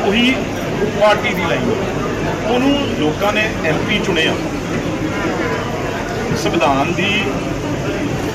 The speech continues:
ਉਹਨੇ ਮੰਨ ਕੇ ਗੱਲ, ਤੇ ਹੁਣ ਉਹ ਸਹੁੰ ਚੱਕਣ ਨੂੰ ਜਿਹੜਾ ਹੈ, ਉਹਨਾਂ ਨੇ ਕਿਹਾ, "ਮੈਂ ਆਉਣਾ।" ਉਹ ਸੰਵਿਧਾਨ ਦੀ ਸਹੁੰ ਦੀ, ਸਹੁੰ ਸੰਵਿਧਾਨ ਦੀ ਚੱਕਣੀ ਹੈ, ਕਾਨੂੰਨ ਦੀ ਚੱਕਣੀ ਹੈ। ਇਸ ਕਰਕੇ ਇਹ ਗੱਲ ਕਹੀ ਸੀ, ਤੇ ਉਹ ਵੀ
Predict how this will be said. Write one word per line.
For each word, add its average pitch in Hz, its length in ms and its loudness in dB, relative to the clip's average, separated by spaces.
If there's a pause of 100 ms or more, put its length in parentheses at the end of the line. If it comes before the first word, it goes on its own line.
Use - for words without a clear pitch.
(120)
ਉਹਨੇ 202 200 0 (560)
ਮੰਨ 170 240 2
ਕੇ 101 160 0
ਗੱਲ, - 200 2 (680)
ਤੇ 208 60 2
ਹੁਣ 180 220 2
ਉਹ 208 100 2
ਸਹੁੰ 226 240 2
ਚੱਕਣ 214 240 2
ਨੂੰ 185 140 2 (420)
ਜਿਹੜਾ 180 220 2
ਹੈ, - 100 2 (440)
ਉਹਨਾਂ 185 140 0
ਨੇ 180 80 0 (100)
ਕਿਹਾ, 190 160 2
"ਮੈਂ 180 180 2
ਆਉਣਾ।" 143 180 2
ਉਹ 175 160 -2
ਸੰਵਿਧਾਨ 165 360 0
ਦੀ 123 240 0
ਸਹੁੰ 196 100 4
ਦੀ, 208 360 4
ਸਹੁੰ 220 460 2
ਸੰਵਿਧਾਨ 151 380 2
ਦੀ - 100 0
ਚੱਕਣੀ 226 340 0
ਹੈ, 226 100 4
ਕਾਨੂੰਨ 214 300 2
ਦੀ 233 80 2
ਚੱਕਣੀ 233 340 0
ਹੈ। - 200 0 (1160)
ਇਸ - 160 0
ਕਰਕੇ - 340 2 (480)
ਇਹ - 120 2
ਗੱਲ 185 180 2
ਕਹੀ 151 300 0
ਸੀ, - 200 0 (240)
ਤੇ 247 80 2
ਉਹ 240 240 2
ਵੀ 294 120 4